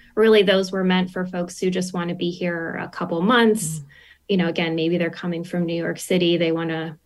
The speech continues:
Speaker 1: kind of rent during the school year and come on the weekends.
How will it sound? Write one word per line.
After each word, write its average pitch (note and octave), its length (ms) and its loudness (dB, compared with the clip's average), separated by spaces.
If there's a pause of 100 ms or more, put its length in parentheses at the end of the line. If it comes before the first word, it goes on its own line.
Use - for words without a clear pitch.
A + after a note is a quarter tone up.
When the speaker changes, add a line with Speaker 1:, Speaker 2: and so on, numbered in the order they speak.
(100)
Speaker 1:
kind F#3 160 -2
of E3 120 -2
rent E3 200 -2
during E3 260 -2
the D#3 100 -2
school F3+ 360 0
year E3+ 280 2
and E3 120 -4
come F3 240 -4
on D#3+ 100 -4
the D#3+ 80 -4
weekends. E3+ 760 -2